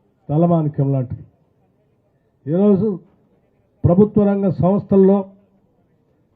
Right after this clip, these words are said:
పెద్ద ఎత్తున లాభాలు ఆర్జించి పెడుతూ దీన్ని ముందుకు నడిపిస్తున్నటువంటి సంస్థ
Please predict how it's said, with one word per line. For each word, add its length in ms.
పెద్ద 220
ఎత్తున 260
లాభాలు 500
ఆర్జించి 440
పెడుతూ 280
దీన్ని 340
ముందుకు 320
నడిపిస్తున్నటువంటి 880
సంస్థ 320